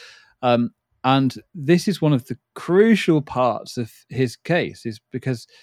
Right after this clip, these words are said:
because Carl is dyslexic, he used the N-word in full and immediately regretted it and, uh, and said that, uh, you know, he didn't mean to use it. It's not something he wanted or,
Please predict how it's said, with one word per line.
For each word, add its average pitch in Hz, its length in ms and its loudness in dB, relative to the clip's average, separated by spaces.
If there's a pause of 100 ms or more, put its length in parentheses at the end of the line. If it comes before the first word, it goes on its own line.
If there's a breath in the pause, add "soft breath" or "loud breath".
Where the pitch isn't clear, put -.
(440 soft breath)
because - 340 -2
Carl 113 320 -4
is 95 140 -8
dyslexic, - 800 -10 (480 soft breath)
he 143 140 0
used 196 520 2
the 135 140 2
N-word 120 500 2
in 120 220 2
full 113 580 0 (520)
and 110 120 0
immediately 139 520 2
regretted 110 500 -4
it - 220 -10 (140)
and, 110 360 -2
uh, 104 280 -4
and 110 200 -8
said 113 320 -8
that, 101 220 -10 (260)
uh, 64 140 -18 (160)
you 123 120 -10
know, 92 120 -12
he 98 100 -12
didn't 104 260 -8
mean 160 220 0
to 110 100 -8
use 95 240 -10
it. - 120 -12
It's 120 200 -14
not - 160 -8
something 113 300 -8
he 104 140 -8
wanted 123 400 -4
or, 95 160 -10